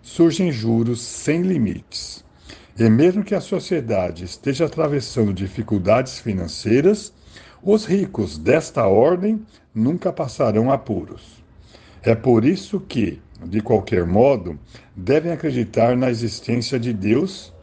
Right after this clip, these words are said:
que é invisível. Para tanto, só há um caminho: tornar-se um praticante da fé. Quem pratica a fé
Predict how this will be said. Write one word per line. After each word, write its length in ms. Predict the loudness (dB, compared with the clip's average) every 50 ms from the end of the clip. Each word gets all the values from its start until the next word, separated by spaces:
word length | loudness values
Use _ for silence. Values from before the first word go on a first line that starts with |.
| _ _ -10
que 140 | -4 -2 -2
é 80 | 0 0
invisível. 600 | -2 -2 -4 -4 -4 -6 -8 -8 -8 -10 -14 -18 -18 -20 -20 -20 -20 -20 -20 -20 -20 -20 -20 -20 -20 -20 -20 -20 -4 2
Para 280 | 4 4 6 4 2
tanto, 500 | 0 0 -2 0 0 0 -2 -4 -8 -14
só 280 | -16 -16 -8 -4 -2 0
há 60 | 0
um 80 | 0 -2
caminho: 640 | -2 0 0 0 0 0 -2 -4 -6 -8 -12 -14 -18 _ _ _ -20 -20 -20 _ _ _
tornar-se 680 | 0 0 2 2 2 4 4 4 4 2 -2 -6 -6 -4
um 80 | -4
praticante 840 | -4 -4 -6 -6 -6 -6 -8 -12 -10 -8 -6 -6 -6 -6 -6 -6 -4
da 140 | -4 -4 -4
fé. 340 | -4 -4 -6 -6 -6 -8 -12 -20 -20 -20 -20 -20 -20 -20 -20 -20 -20 -20 -20 -20 -20 -16 -2 2
Quem 200 | 2 4 4 2
pratica 560 | 2 0 0 0 -2 -4 -6 -6 -4 -4 -6
a 40 | -6
fé 440 | -4 -2 2 2 2 2 0 -2